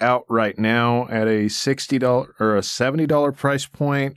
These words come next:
on console and a sixty dollar price point on P C if you don't get the deluxe edition. Um, it is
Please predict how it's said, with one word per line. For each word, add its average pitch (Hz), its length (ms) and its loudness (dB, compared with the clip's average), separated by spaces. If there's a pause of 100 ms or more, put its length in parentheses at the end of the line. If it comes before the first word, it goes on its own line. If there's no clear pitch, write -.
on 113 380 0
console 123 680 2
and 107 80 2
a 95 80 2
sixty - 500 -2
dollar 120 260 2
price 113 300 -2
point 110 360 -2
on 98 180 0
P 110 180 0
C 117 340 0
if 110 120 -2
you 110 60 -2
don't 107 220 -2
get 107 100 -4
the 113 80 -2
deluxe 107 380 -4
edition. 113 440 -4 (1300)
Um, 98 340 2
it 107 120 2
is 127 220 2